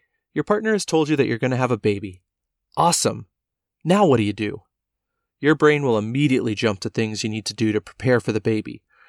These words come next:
The nursery needs to be set up. What kind of car seat do I need? Why are there so many baby accessories?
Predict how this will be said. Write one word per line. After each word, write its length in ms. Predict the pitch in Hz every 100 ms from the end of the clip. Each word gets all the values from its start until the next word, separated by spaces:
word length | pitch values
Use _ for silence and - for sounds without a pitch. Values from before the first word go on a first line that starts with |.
| _
The 100 | 110
nursery 360 | 135 147 160
needs 180 | 147 139
to 80 | 135
be 100 | 143
set 240 | - 139
up. 220 | 147 156 _ _ -
What 120 | -
kind 160 | 135
of 60 | 98
car 200 | - 147
seat 240 | - 156
do 140 | - 143
I 120 | 143
need? 260 | 143 151 - _ _ -
Why 180 | 170 214
are 60 |
there 100 | 208
so 220 | 196 214
many 160 | 208 196
baby 360 | 151 208 247 135
accessories? 760 | - 120 110 113 104 - -